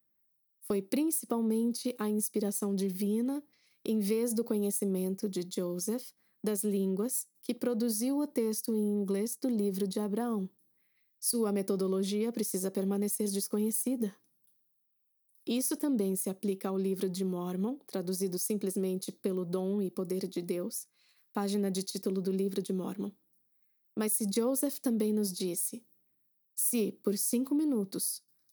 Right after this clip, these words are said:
pudesseis contemplar o que há nos céus,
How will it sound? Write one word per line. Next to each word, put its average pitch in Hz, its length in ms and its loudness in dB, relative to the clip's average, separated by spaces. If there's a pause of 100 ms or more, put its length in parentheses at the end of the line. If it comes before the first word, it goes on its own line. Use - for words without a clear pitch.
(140)
pudesseis 208 680 0
contemplar 214 800 0 (160)
o 208 80 -2
que 185 200 -4
há 175 120 -2
nos 240 180 0
céus, 190 600 -2